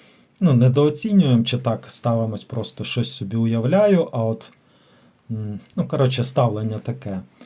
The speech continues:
А насправді, от уява — це інструмент,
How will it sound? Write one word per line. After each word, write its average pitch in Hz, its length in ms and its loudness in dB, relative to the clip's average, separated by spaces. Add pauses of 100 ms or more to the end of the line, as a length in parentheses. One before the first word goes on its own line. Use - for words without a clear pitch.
(240)
А 127 240 2
насправді, 131 760 2
от 123 240 0
уява — 151 420 2
це 123 160 0
інструмент, 143 760 2